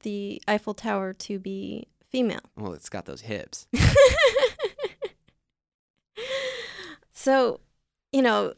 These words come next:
Speaker 1: it seems like a very human thing to anthropomorphize something that isn't human, but, like, take one of the most simple creatures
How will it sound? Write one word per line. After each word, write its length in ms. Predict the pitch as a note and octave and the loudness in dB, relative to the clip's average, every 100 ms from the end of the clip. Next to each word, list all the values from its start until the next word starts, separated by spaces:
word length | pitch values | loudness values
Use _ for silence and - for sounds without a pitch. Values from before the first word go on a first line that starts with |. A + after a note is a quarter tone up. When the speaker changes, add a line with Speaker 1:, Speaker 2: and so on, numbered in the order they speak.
| - | -8
Speaker 1:
it 140 | A#3 | -4
seems 260 | - E4 D#4+ | 0 0 2
like 140 | D4+ | 0
a 80 | B3+ | 0
very 220 | A3 G#3 | 0 -2
human 380 | G#3+ A3+ G#3+ F#3+ | -4 -4 -2 -4
thing 260 | - - - | -6 -10 -10
to 120 | - | -6
anthropomorphize 1000 | G3+ G3+ G#3 - G3+ G#3 G#3 G#3+ F3+ - | -4 -4 -6 -10 -8 -6 -8 -6 -6 -6
something 380 | A3 G3+ F#3 F#3 | -8 -6 -6 -4
that 140 | F3+ | -2
isn't 320 | G3 F#3 F#3 - | -2 -4 -8 -14
human, 420 | - A3 G#3 F#3+ G3+ | -2 0 0 -2 -4
but, 220 | G3+ - | -4 -2
like, 320 | G3 F#3 - - | -2 -2 -6 -14
take 360 | A#3 C4 B3+ _ _ | -6 -6 -6 _ _
one 200 | A#3 A#3 | -4 -2
of 120 | G#3+ | -2
the 100 | G#3+ | -2
most 340 | G#3 F#3+ - - | -4 -4 -6 0
simple 420 | C4+ - A3 G3 | 0 0 -6 -8
creatures 880 | - A#3 A3+ - - - A3 - | -4 -4 -4 -6 -10 -10 -14 -16